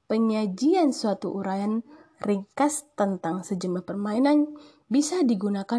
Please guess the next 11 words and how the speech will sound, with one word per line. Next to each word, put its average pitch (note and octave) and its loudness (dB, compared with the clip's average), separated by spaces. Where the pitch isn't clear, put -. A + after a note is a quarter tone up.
dalam F#3 -2
terapi D3+ -4
Gestalt. D3 -8
Misalkan, F3 0
permainan F3+ -4
dialog, E3 0
di - -8
mana F#3 0
teknik G3+ -8
permainan F#3 -4
dialog E3+ 0